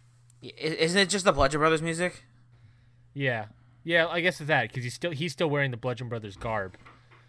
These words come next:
Speaker 1: Mm-hmm.
Speaker 2: Um, so that music starts playing, and then what? Then it cuts out, and then Harper just appears in the ring. There's no, there's no entrance. It's just like, I, this is a v-, a vessel that Sister Abigail is using.
Speaker 1: Exactly.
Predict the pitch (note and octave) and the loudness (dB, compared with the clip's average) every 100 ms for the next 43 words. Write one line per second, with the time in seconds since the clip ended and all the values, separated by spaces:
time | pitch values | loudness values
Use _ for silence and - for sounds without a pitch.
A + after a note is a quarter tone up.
0 | - - B2+ A#2+ A#2+ A2+ A2+ A2 G#2+ G2+ | -20 -12 -8 -8 -8 -6 -6 -4 -6 -8
1 | G2 B2+ _ _ _ _ _ _ _ - | -12 -20 _ _ _ _ _ _ _ -20
2 | - _ - C#3+ C#3+ E3 F3 D#3 D3+ D#3+ | -20 _ -14 -2 0 0 -2 -2 -2 -2
3 | C#3 - C3+ C#3 C3 C3 B2+ C3+ - B2+ | -2 -6 -2 0 2 0 -4 -10 -10 -4
4 | C3 C3+ B2+ B2+ A#2 B2 B2 - - C#3+ | -2 0 0 -2 -2 -2 -4 -4 -4 -4
5 | - C#3 C3+ D#3 _ _ _ - B2 B2 | -2 2 2 0 _ _ _ -6 -4 -2
6 | C3+ B2+ C3 A#2+ - A#2 B2+ A#2+ A#2+ A2 | -2 -2 -2 -4 -6 -6 -4 -4 -4 -4
7 | A2+ B2 C3 _ _ _ - D3 C#3+ D#3+ | -4 -4 -6 _ _ _ -8 -6 -4 0
8 | D3+ C#3 F3+ G3 F3+ F3+ D#3 C#3 C3+ - | 0 0 0 0 2 0 2 2 0 -2
9 | A2+ G#2 A#2 A#2+ - B2 - A#2 G#2+ A2+ | -8 -10 -10 -10 -6 -6 -6 -10 -10 -8
10 | A2+ A2+ A#2 B2+ C3 A#2+ A2 G#2+ B2 C3+ | -8 -8 -6 -8 -6 -6 -6 -8 -6 -6
11 | A2 A#2+ B2 - A2+ G#2 G#2 G#2 A#2 C3 | -4 -2 -2 -2 -8 -8 -10 -12 -12 -12
12 | - A#2 G#2 G#2+ G#2 F#2+ F#2+ G2+ G2 C3 | -10 -8 -8 -10 -16 -18 -18 -18 -14 -12
13 | C3 A2+ - - | -4 -4 -4 -10